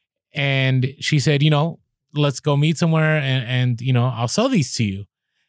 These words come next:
And then we started talking and, you know, and this is wh-, where I say you, you should be very upfront about what you can make on something, especially when you're dealing with another reseller.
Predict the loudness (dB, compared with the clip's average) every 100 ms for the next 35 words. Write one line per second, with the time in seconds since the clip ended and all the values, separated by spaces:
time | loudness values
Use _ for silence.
0 | _ _ _ -2 0 2 2 2 0 0
1 | 0 0 0 -2 -2 0 0 0 0 -2
2 | -4 -2 2 4 2 0 -2 0 0 0
3 | 0 0 0 -2 -2 -2 0 -2 0 0
4 | 0 -2 _ _ _ _ -8 -2 0 0
5 | -2 -2 -2 -2 -4 -8 -6 -2 -2 -4
6 | -4 -4 -6 -4 -4 -6 -8 -10 -10 -6
7 | -2 0 0 0 0 0 0 2 2 2
8 | 2 2 2 2 2 2 2 2